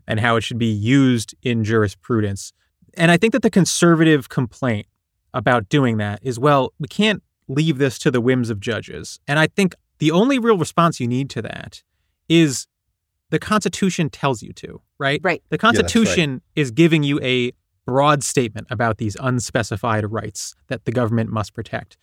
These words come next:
Speaker 1: James Madison knew that it was vague. He knew that it was broad. The Constitution is telling you to interpret it. And there's no way to interpret it other than by doing so using broad standards. And therefore, that is what you should do.
Speaker 3: Right.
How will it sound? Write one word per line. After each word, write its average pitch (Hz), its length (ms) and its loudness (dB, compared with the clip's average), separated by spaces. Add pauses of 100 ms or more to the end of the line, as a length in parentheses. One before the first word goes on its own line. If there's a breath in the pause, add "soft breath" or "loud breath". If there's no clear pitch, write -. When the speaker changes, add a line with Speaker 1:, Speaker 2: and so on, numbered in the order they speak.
(300 soft breath)
Speaker 1:
James 170 260 2
Madison 202 400 2
knew 175 160 2
that 175 100 0
it 170 60 -2
was 151 160 -2
vague. 143 340 0 (200)
He 175 140 0
knew 185 140 4
that 151 120 2
it 139 60 0
was 123 120 -2
broad. 117 480 0 (380)
The 147 100 -2
Constitution 190 560 -2
is - 300 -6
telling 190 420 4
you 107 120 -4 (760)
to 156 120 0
interpret 123 440 0
it. - 100 -14 (320)
And 143 340 -2 (420)
there's 143 260 4
no 139 220 4
way 151 300 4
to - 120 -8
interpret 156 360 -2
it 117 160 -2
other 139 200 2
than 120 280 -2 (320)
by 127 140 0
doing 123 380 0
so 120 280 0
using 113 600 -2 (360)
broad 113 460 2
standards. 113 720 -6
And 131 220 -4
therefore, 151 720 2
that 131 260 0
is 147 180 -2
what 139 200 0
you 143 140 -4
should 123 240 -6
do. 120 320 -4
Speaker 3:
Right. 101 200 -4